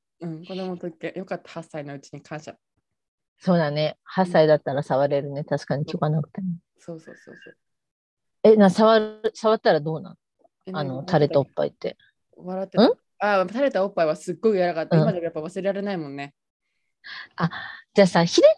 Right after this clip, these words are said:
Speaker 2: ちゃんはそう、さっきも言ったじゃん。なんか、たるみは柔らかさだ。
Speaker 1: うん、
Speaker 2: 柔らかさを女性に、
Speaker 1: たるみは柔らかさです。
Speaker 2: 柔らかさを女性に求めてるってこと？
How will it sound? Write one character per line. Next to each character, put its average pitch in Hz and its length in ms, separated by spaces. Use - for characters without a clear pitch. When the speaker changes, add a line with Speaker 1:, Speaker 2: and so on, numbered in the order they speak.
Speaker 2:
ち - 40
ゃ 226 100
ん - 40
は 160 60
そ - 120
う、 - 20
さ 320 140
っ - 20
き - 80
も 208 80
言 175 80
っ - 20
た 180 120
じ 160 40
ゃ 139 60
ん。 143 60
な 160 60
ん - 20
か、 147 100
た 180 180
る 254 120
み 349 160
は 165 100
柔 143 60
ら 226 80
か 233 120
さ 156 140
だ。 135 120
Speaker 1:
う 220 60
ん、 185 160
Speaker 2:
柔 214 120
ら 247 80
か 698 120
さ 208 140
を 226 60
女 185 180
性 180 200
に、 175 80
Speaker 1:
た - 20
る - 0
み - 0
は 170 140
柔 - 0
ら - 40
か - 40
さ - 0
で - 0
す。 - 220
Speaker 2:
柔 226 80
ら 320 60
か 605 160
さ 466 100
を 226 80
女 185 140
性 208 160
に 202 100
求 185 220
め 190 100
て 156 240
る 147 60
っ 139 40
て - 100
こ 139 100
と？ 208 280